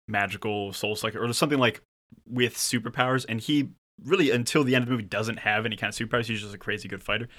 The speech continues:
You gotta have some kind of magical armor and weapon.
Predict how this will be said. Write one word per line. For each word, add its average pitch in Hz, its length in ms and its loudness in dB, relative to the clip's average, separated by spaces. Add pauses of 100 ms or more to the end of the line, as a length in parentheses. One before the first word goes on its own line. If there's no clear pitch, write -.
(160)
You 151 100 -4
gotta 139 240 2
have 107 180 2
some - 120 -8
kind 104 160 0
of 101 60 -6
magical 95 640 -4 (220)
armor 101 460 0
and 98 240 -8
weapon. - 360 -10